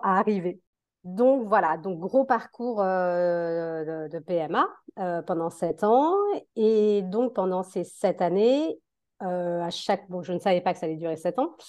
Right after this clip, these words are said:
mais à chaque fois, je me disais, « Bah non, mais je peux pas retrouver un job parce que si je tombe enceinte, ça voudra dire que c'est, c'est pas bien pour, euh, pour mon futur patron. » Et je suis rentrée dans un espèce d'engrenage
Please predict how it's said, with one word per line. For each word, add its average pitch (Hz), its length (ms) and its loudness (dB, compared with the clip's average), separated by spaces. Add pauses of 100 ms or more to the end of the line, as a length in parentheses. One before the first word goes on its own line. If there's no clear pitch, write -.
(380)
mais 202 100 0
à 160 60 0
chaque 180 180 -4
fois, 226 100 4
je 233 80 -2
me 180 100 0
disais, « 170 280 -4
Bah 151 160 0
non, 170 140 -4
mais 185 80 -4
je 180 100 -16
peux 175 80 -6
pas 175 140 -2
retrouver 175 280 -8
un 170 120 -2
job 208 240 0
parce 180 120 -6
que 196 120 -8
si - 180 -10
je - 80 -12
tombe 180 180 -2
enceinte, 185 480 -2 (360)
ça 190 120 -4
voudra 165 280 -2
dire 196 280 -2
que 180 280 0
c'est, 170 180 -4
c'est - 160 -6
pas 170 140 -2
bien 175 160 -2
pour, 170 260 -4
euh, 160 80 0
pour 165 220 -10
mon 160 140 -6
futur - 340 -10
patron. » 202 420 -2 (360)
Et 208 140 4
je 226 120 0
suis 214 220 -2
rentrée 180 600 -2
dans 170 260 -2
un 170 120 2
espèce 165 440 -6
d'engrenage 185 800 0